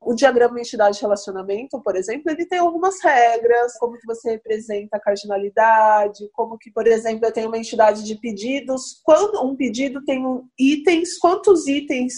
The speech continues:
é, um pedido pode ter? Esse tipo de coisa, eu acho que compensa muito mais você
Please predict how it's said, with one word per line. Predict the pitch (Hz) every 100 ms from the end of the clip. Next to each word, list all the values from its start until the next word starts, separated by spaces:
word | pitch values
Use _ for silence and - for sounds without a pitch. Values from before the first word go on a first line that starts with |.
| -
é, | 220 220 214 214
um | 226
pedido | 233 220 226 214
pode | 214 208 -
ter? | 196 - _ _ 339
Esse | 403 480
tipo | 466 403 381
de | 240 233
coisa, | - 247 311 -
eu | 233 240
acho | 247 -
que | 254
compensa | 247 247 269 277 262
muito | 240 262 285
mais | 262 233
você | 247 240 240 233